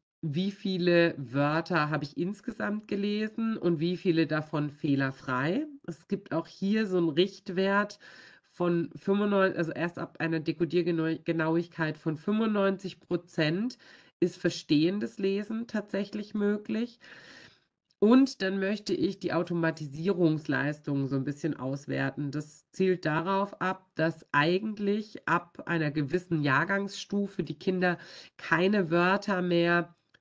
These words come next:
schwierig, also schwer, äh, Wort für, äh, Buchstabe für Buchstabe, Silbe für Silbe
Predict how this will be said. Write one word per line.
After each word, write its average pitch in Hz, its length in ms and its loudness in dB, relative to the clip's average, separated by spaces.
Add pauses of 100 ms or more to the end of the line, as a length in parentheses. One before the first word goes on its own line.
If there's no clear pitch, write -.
(580)
schwierig, 185 760 4
also 170 160 0
schwer, 202 680 2 (360)
äh, 202 180 -6
Wort 165 440 -4
für, 156 280 -6
äh, 170 140 2
Buchstabe 185 420 0
für 175 140 0
Buchstabe, 190 520 -4
Silbe 180 300 -2
für 165 160 -6
Silbe 190 460 0